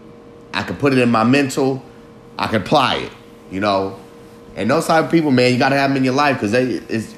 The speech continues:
we, we all visionaries. Sometimes it takes certain people longer to get things than others, but for the most part, we are visionaries. If we could see it, be around it, we can achieve it. And y'all need to know that. I am Marcus Griffin, and you're listening to Confessions from an Addict.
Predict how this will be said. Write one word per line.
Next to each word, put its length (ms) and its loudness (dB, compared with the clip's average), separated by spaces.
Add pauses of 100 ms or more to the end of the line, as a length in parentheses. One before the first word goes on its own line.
(100)
we, 140 0
we 240 -2
all 220 2
visionaries. 760 0 (1200)
Sometimes 440 0
it 80 -4
takes 200 0
certain 220 2
people 220 2
longer 260 2
to 80 0
get 220 -2
things 220 -2
than 100 -2
others, 340 0
but 280 -2 (280)
for 80 0
the 80 4
most 240 2
part, 240 -2
we 140 2
are 20 0
visionaries. 540 0
If 120 -8
we 160 2
could 220 -6
see 300 0
it, 120 -6
be 140 0
around 380 0
it, 80 -4
we 100 -2
can 140 -4
achieve 440 2
it. 120 -4 (400)
And 80 -2
y'all 160 2
need 100 0
to 120 -2
know 200 4
that. 320 0 (580)
I 200 0
am 220 2
Marcus 280 2
Griffin, 260 0
and 80 -2
you're 80 -4
listening 260 -6
to 40 -12
Confessions 380 -6
from 180 -2
an 140 -4
Addict. 320 -2